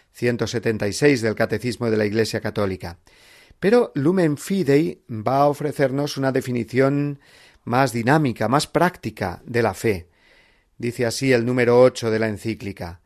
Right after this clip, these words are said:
"La fe nos abre el camino y acompaña nuestros pasos a lo largo de la historia.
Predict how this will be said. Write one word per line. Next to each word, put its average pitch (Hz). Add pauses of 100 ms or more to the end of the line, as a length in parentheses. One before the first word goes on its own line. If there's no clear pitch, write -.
(420)
"La 107
fe 147
nos 143
abre 147
el 135
camino 175
y 165
acompaña 139
nuestros 143
pasos 139
a 127
lo 113
largo 120
de 113
la 107
historia. 92